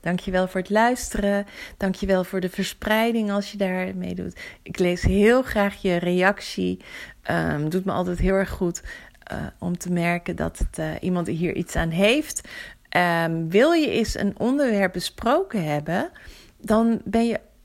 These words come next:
zou ik ook heel erg tof vinden als je gewoon ook onderwerpen aandraagt. Of als je ergens tegenaan loopt,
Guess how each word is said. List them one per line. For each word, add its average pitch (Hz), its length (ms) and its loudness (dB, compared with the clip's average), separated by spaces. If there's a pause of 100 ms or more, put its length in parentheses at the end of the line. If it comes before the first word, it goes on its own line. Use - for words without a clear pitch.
(160)
zou 240 200 4
ik 233 160 -10
ook 302 200 4
heel 262 200 2
erg - 220 -2
tof 311 180 -4
vinden 196 440 0
als 202 200 -6
je 226 80 -4
gewoon 208 360 -2
ook 202 240 -6
onderwerpen 202 640 -2
aandraagt. 160 760 -6
Of - 140 -8
als 214 160 -2
je - 60 -6
ergens - 320 0
tegenaan 226 680 2
loopt, 170 540 0